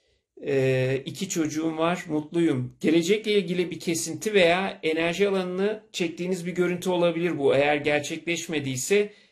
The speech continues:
çekmeye başladığınız bir manyetik alandaki, bir çekim alanındaki bir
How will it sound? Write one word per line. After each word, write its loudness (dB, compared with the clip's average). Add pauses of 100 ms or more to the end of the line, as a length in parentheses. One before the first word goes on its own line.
(220)
çekmeye 0
başladığınız 0
bir -4 (260)
manyetik -2
alandaki, 0
bir -4
çekim -2
alanındaki 0
bir -4